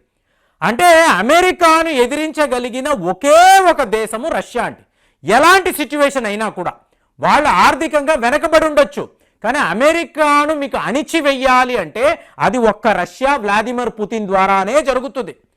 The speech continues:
డొనాల్డ్ ట్రంప్ అధికారంలోకి ఉంటే మీకు ఆటోమేటిక్‌గా రష్యా యొక్క డామినేషన్ ప్రపంచంలో ఉంటుందని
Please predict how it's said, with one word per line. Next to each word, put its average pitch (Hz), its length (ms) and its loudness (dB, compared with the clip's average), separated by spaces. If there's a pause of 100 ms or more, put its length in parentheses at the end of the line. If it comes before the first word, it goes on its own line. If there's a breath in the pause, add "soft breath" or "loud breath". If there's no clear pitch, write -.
(280)
డొనాల్డ్ 285 600 2
ట్రంప్ 269 280 -2
అధికారంలోకి 262 840 0
ఉంటే 196 580 0 (120)
మీకు 196 160 -4
ఆటోమేటిక్‌గా 247 760 0
రష్యా 240 540 -4
యొక్క 254 260 -4
డామినేషన్ 233 800 -4 (220 soft breath)
ప్రపంచంలో 247 640 -2
ఉంటుందని 240 640 -6